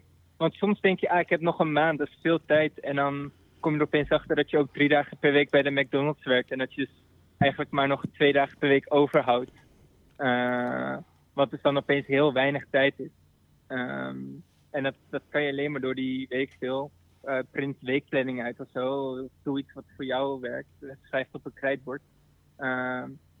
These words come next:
maar probeer, probeer iets concreets te krijgen. En het gewoon door het in je hoofd te laten zitten en niet concreet te krijgen, daar krijg je gewoon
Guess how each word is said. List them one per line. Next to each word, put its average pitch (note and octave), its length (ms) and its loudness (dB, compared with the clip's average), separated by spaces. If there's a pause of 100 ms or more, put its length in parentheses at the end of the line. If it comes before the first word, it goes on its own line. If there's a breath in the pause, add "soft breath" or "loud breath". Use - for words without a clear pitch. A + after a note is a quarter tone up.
maar C3+ 180 -4
probeer, C#3+ 680 -2 (100)
probeer C#3 400 -2
iets C#3 140 -8 (180)
concreets C#3 500 -8
te - 60 -16
krijgen. B2+ 500 -8 (460)
En C#3+ 120 -4
het C#3 120 -8
gewoon C#3+ 360 0
door D3 160 0
het C#3+ 80 -4
in D#3 100 -6
je C#3 100 -2
hoofd C#3 260 2
te F#3 60 -4
laten E3+ 320 -2
zitten F3 500 0
en C#3 160 -2
niet D3 180 -6
concreet D3 440 -4
te F3 80 -6
krijgen, F3+ 560 -4 (360)
daar D#3 200 2
krijg D3+ 320 0
je D3 60 -16
gewoon C#3+ 220 -4